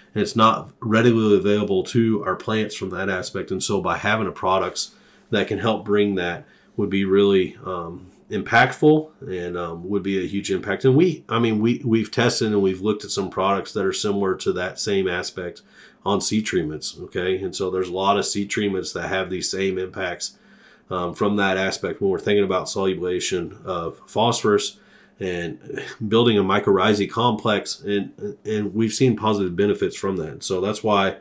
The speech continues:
that's why I feel like there's hope from these products. And so I would say, you know, bear with us at M F A. We're still trying to look at 'em and work, figure things out from it. And so that's kinda where, you know, I,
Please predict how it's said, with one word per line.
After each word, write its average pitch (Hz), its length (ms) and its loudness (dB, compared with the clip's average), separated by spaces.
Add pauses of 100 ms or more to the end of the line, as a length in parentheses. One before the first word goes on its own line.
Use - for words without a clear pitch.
(340)
that's - 140 -4
why 120 160 6
I - 20 4
feel 127 160 4
like 113 140 2
there's 101 200 2
hope 135 280 6
from 113 80 -2
these 104 140 0
products. 101 440 0
And 95 140 -4
so 92 480 0
I 113 80 2
would 123 140 4
say, 107 440 4 (140)
you 101 100 -2
know, 92 120 -2
bear 104 320 4
with 113 200 2
us - 360 0
at 92 360 -8
M 98 200 -2
F 98 160 -2
A. 101 220 0
We're 90 160 -4
still 101 200 -2
trying 95 240 -2
to 90 80 -4
look 95 240 -4
at 98 160 -2
'em 92 80 -2
and 87 140 -6
work, 95 340 -2
figure 90 240 -4
things 90 320 -8
out 92 220 -6
from 85 180 -8
it. 85 160 -8 (400)
And 101 80 -6
so 101 160 2
that's 110 220 0
kinda 123 260 2
where, 110 400 2 (380)
you 107 100 -2
know, 98 160 2
I, 98 240 0